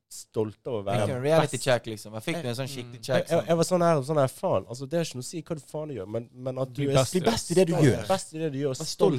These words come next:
Speaker 4: Enig.
Speaker 1: av det, det er sånn.
Speaker 4: Enig.
Speaker 3: Jeg glemmer
Speaker 1: Det er det
Speaker 3: aldri tiende klasse.
Speaker 1: Ja.
Speaker 3: Når det var siste, da vi hadde avslutning i tiende klasse, så husker jeg, dette glemmer jeg aldri. Læreren vår sa det at om du blir en bossmann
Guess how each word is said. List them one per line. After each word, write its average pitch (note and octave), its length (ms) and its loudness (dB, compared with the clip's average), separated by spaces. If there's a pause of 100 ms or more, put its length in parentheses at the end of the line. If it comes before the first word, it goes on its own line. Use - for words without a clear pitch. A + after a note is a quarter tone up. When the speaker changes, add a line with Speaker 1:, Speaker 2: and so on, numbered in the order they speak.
Speaker 4:
Enig. - 40 -6
Speaker 1:
av G#2 180 -2
det, F#2 100 -4
det F#2 80 2
er F#2 160 2
sånn. B2 80 -8
Speaker 4:
Enig. C3 260 -2
Speaker 3:
Jeg - 120 4
glemmer C3 400 4
Speaker 1:
Det A2 60 -6
er F#2 40 -2
det F#2+ 40 -12
Speaker 3:
aldri - 160 -20
tiende C3+ 340 -6
klasse. A#2+ 480 -6 (140)
Speaker 1:
Ja. G#2+ 260 -8
Speaker 3:
Når B2 320 -8
det B2 60 -14
var B2+ 80 -2
siste, C3+ 320 -8
da B2+ 80 -8
vi C3 80 -2
hadde B2+ 120 0
avslutning B2+ 500 -2
i - 40 -16
tiende B2 260 -10
klasse, A#2+ 300 -14
så B2+ 140 -6
husker A#2+ 260 -10
jeg, B2+ 60 -4 (100)
dette C3 180 -10
glemmer B2 260 -6
jeg B2+ 100 -8
aldri. B2 360 -12 (180)
Læreren C3 440 0
vår A2+ 160 -8
sa A#2+ 180 -6
det A2 100 -10
at A2+ 120 -14 (1400)
om C3 120 -4
du C3 80 -4
blir D3+ 220 4
en B2 260 -4 (580)
bossmann D3 640 0